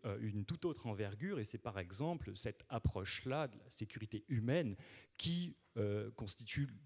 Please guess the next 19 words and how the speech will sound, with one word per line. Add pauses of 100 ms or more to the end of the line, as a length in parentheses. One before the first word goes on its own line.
disons,
le
socle, (320)
euh,
du
pacte
mondial
sur
les
migrations
adopté
par
l'ensemble
des
États
membres
des
Nations
Unies